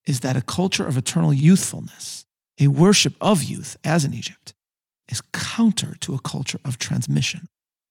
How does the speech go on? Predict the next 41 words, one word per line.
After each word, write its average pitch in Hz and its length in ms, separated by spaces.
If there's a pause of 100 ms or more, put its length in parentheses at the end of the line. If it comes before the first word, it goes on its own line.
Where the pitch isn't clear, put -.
Or, 170 320
as 127 180
Leon 151 260
Kass 123 280
put - 220
it, - 180
quote, - 380 (460)
"The 120 80
desire 143 440
to - 120
prolong 147 480
youthfulness - 760
is 143 140
not 156 160
only 170 240
a 135 60
childish 143 480
desire 131 400
to 147 100
eat 147 160
one's 139 240
life - 220
and 131 120
keep - 240
it. - 200 (440)
It 131 60
is 139 100
also 175 400
an 160 100
expression 143 540
of 131 140
a 131 40
childish 151 600
and 123 180
narcissistic 147 720
wish 123 300 (460)
incompatible 147 760
with 135 140
devotion 131 480
to - 120
posterity. 117 800